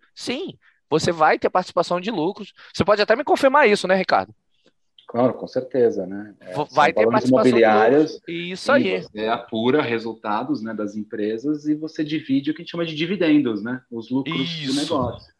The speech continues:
Speaker 1: Participação
Speaker 2: E até
Speaker 1: de
Speaker 2: hoje
Speaker 1: lucro.
Speaker 2: você não paga imposto de renda sobre isso, ainda bem, né?
Speaker 1: Ainda bem, né? <laughs> Mas então, além disso, como qualquer outro crowdfunding, a gente tá chamando esse de um crowdfunding dois ponto zero, você vai ter os perks. Então, esse primeiro aqui, se você contribuir com vinte e cinco divs que vão ser seus,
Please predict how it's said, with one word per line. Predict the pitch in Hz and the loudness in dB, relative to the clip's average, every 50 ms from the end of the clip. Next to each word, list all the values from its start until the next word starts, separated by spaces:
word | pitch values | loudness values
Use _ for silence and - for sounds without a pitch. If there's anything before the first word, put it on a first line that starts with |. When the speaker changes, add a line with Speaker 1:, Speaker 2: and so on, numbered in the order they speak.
| - - - - | -20 -20 -6 0
Speaker 1:
Participação | - 135 120 - - - 131 127 - 135 | 0 0 0 0 0 0 0 2 2 2
Speaker 2:
E | 139 | 4
até | 139 127 | 6 6
Speaker 1:
de | 120 | 8
Speaker 2:
hoje | 123 147 139 123 | 8 6 6 4
Speaker 1:
lucro. | - - - - | 2 0 0 -2
Speaker 2:
você | 156 | -2
não | 160 160 | -2 0
paga | 147 - 156 147 151 | 0 0 0 0 0
imposto | 151 147 160 156 139 139 | 0 2 0 0 0 0
de | 135 | -2
renda | 147 143 147 | -2 -2 -2
sobre | 147 - 147 143 143 135 | -2 -4 -6 -4 -2 -4
isso, | 127 - 135 | -2 -2 -4
ainda | 127 135 143 | -4 -4 -4
bem, | 131 123 113 107 | -6 -8 -8 -10
né? | 107 107 - _ _ _ _ _ _ _ _ - | -12 -14 -18 _ _ _ _ _ _ _ _ -2
Speaker 1:
Ainda | 110 123 123 120 131 151 175 196 214 | 0 0 2 0 0 0 2 2 4
bem, | 202 180 170 165 156 156 | 4 4 2 2 4 4
né? | 156 160 | 4 4
<laughs> | 160 139 127 - - - - 208 170 - - 175 - - - - - - _ | 4 4 2 0 0 2 2 2 2 2 0 -4 -6 -6 -12 -20 -20 -6 _
Mas | - 240 294 240 | 4 6 6 6
então, | 285 285 - 262 220 175 156 - | 4 4 6 6 6 4 4 4
além | - 214 233 220 226 269 339 339 277 | 6 8 8 8 6 4 2 0 -4
disso, | - - 165 220 262 277 - - - - 123 107 _ _ _ _ _ | -4 -4 -2 -2 -2 -4 -6 -8 -10 -10 -10 -12 _ _ _ _ _
como | - 214 240 262 | 2 2 2 2
qualquer | - - 214 202 - 214 220 233 | 2 2 2 2 2 4 4 6
outro | 214 208 208 - 202 | 6 6 4 2 0
crowdfunding, | - 185 185 190 185 156 147 - - 160 180 208 214 175 170 | 2 2 4 4 2 0 -4 -4 -2 0 0 0 0 0 -2
a | 160 | -2
gente | 151 165 165 - - | -2 -4 -6 -4 -4
tá | 156 | -4
chamando | 151 - 156 156 156 156 156 | -4 -4 -6 -6 -6 -4 -4
esse | 151 147 - 147 147 | -6 -6 -8 -10 -10
de | 143 151 | -8 -8
um | 151 143 | -8 -4
crowdfunding | 143 - 143 147 139 - - 139 135 127 131 | 0 2 2 2 2 0 -4 -6 -6 -6 -4
dois | 127 123 135 139 | -2 -2 -2 -2
ponto | - 127 123 - - | -4 -8 -10 -10 -4
zero, | 101 110 127 151 170 156 - _ - - - _ - | 0 2 4 4 4 2 0 _ -18 -20 -20 _ -2
você | 185 208 - 247 | 0 2 2 2
vai | 226 262 247 | 2 2 2
ter | - - | 2 0
os | 226 254 - | -2 -2 -2
perks. | - - 233 233 214 202 - 160 135 165 | -2 0 2 2 2 0 -2 -6 -8 -8
Então, | 185 - - 196 196 202 | -6 -4 -2 -2 -2 -2
esse | - 208 247 269 - | -2 -2 -2 -2 -4
primeiro | - 208 208 196 208 202 | -8 -8 -4 -2 -2 -2
aqui, | 190 - 196 | -2 -4 -8
se | 185 - | -10 -10
você | 170 175 - - 220 | -10 -8 -4 -4 -4
contribuir | 226 _ 233 220 - - 226 240 302 277 - 190 196 196 196 | -4 _ -8 -10 -8 -8 -6 -6 -6 -6 -6 -8 -8 -8 -8
com | - 190 185 165 | -8 -8 -8 -8
vinte | 135 156 185 339 - | -10 -12 -14 -12 -8
e | - | -6
cinco | - - 208 214 - 190 | -4 -4 -4 -2 -2 -4
divs | - 147 160 151 131 - | -2 -2 -2 -2 -4 -6
que | - - 180 | -6 -4 -2
vão | 143 165 220 | 0 0 0
ser | 285 - - 226 202 - | 0 2 2 0 0 0
seus, | - - - - 190 202 226 220 165 120 - - - | -4 -6 0 2 4 4 4 4 0 -4 -8 -12 -16